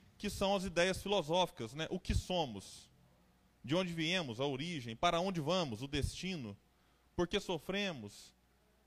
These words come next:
somos influenciados ou não pelos espíritos. E ao estudar o espiritismo, em algumas questões, a gente percebe que, de fato,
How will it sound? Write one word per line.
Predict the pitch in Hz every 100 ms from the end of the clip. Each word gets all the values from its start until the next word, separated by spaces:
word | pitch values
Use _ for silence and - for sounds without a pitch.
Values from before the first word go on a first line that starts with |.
| _ -
somos | - - 220 240 220 196 156 156
influenciados | 180 175 165 - 180 190 180 165
ou | 165
não | 151 185 180 127
pelos | 156 160 135
espíritos. | 127 - 202 160 - 101 - - - _ _ -
E | 156 165
ao | 220 240
estudar | 233 226 220
o | 220
espiritismo, | - 214 208 - 190 208 202 214 - _ _ -
em | 147
algumas | 147 190 226 -
questões, | 214 - 196 196 196 196
a | 156
gente | 180 -
percebe | 190 175 - 180 170
que, | 165
de | 170
fato, | 180 151 139 -